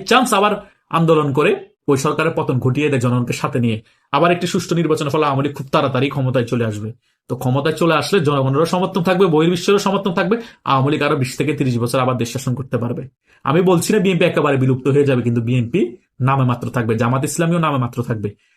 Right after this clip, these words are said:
তারা আবার এরকম মেটিকুলাস ডিজাইন করতে হবে বিশ তিরিশ বছর বসে বসে। তো লাভ কি রে ভাই? বাংলাদেশে তো আমরা এরকম হত্যাযজ্ঞ চাই না, আবার প্রতিহিংসার রাজনীতি চাই না। তাই আমি বারবার প্রত্যেকটা ভিডিও শেষে বলি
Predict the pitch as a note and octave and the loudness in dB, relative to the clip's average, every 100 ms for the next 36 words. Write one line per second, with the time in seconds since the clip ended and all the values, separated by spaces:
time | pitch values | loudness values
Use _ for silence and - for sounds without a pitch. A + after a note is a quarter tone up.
0 | _ D3+ D3 D#3+ F3+ F3 E3+ D#3+ D3+ C3+ | _ 0 2 4 6 6 6 6 4 2
1 | C#3+ C3+ C3 C3+ A#2+ A2+ B2+ B2 - C3+ | 0 0 2 2 2 0 0 -2 -2 0
2 | B2+ - A#2+ A2 A2+ C3+ C3 - _ _ | -2 -2 -2 -2 -2 -4 -6 -10 _ _
3 | _ _ B2+ C3 A2+ G#2+ G#2 - _ D#3+ | _ _ -2 0 -2 -2 -8 -12 _ 0
4 | G3 G#3 G#3 F3+ C#3+ B2 E3 - _ _ | 2 2 2 2 2 2 -2 -4 _ _
5 | _ _ B2+ C#3+ C#3+ C3+ F3 E3 F3+ D#3+ | _ _ -2 0 0 0 0 0 0 0
6 | D3 D#3+ F3 E3+ E3+ D#3+ D3 C#3 B2 A#2+ | -2 -2 0 0 0 -2 -2 0 0 -2
7 | D#3 D#3 C3 E3+ F3 D3 B2 B2 B2 A2+ | -2 -2 -2 0 0 0 -2 -2 -2 -2
8 | F#2+ _ _ D3 E3 D#3+ G3 D#3 C#3 D#3 | -4 _ _ -2 2 4 2 2 2 2
9 | G3+ G3 - - D#3+ D#3 D3+ D3+ C3+ D#3 | 2 0 -4 -2 0 0 0 0 0 0
10 | F#3+ - | 0 -2